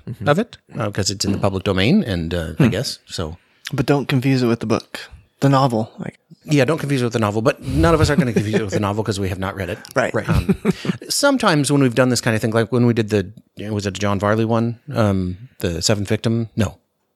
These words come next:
Speaker 2: Millennium.
Speaker 1: Millennium.
Speaker 2: Yeah. Air Raid Millennium, where you, you read the novel, but
Speaker 1: I did.
Speaker 2: none of the rest of us did. And, uh,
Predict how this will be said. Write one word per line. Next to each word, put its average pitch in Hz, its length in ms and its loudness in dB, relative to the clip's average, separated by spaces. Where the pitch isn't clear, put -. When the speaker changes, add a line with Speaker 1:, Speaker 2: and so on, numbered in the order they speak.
Speaker 2:
Millennium. 120 540 4
Speaker 1:
Millennium. 127 460 2
Speaker 2:
Yeah. 95 240 -2
Air 131 140 2
Raid 71 300 -4
Millennium, 87 380 -4
where 107 100 2
you, 113 220 4
you 135 220 2
read 107 160 2
the 95 80 -4
novel, 82 380 -4
but 104 200 -2
Speaker 1:
I 113 100 -2
did. 107 140 0
Speaker 2:
none 101 120 4
of 87 40 -2
the 87 60 -6
rest 90 180 -4
of - 60 -12
us 82 100 -8
did. - 260 -12
And, 95 260 -16
uh, 90 40 -16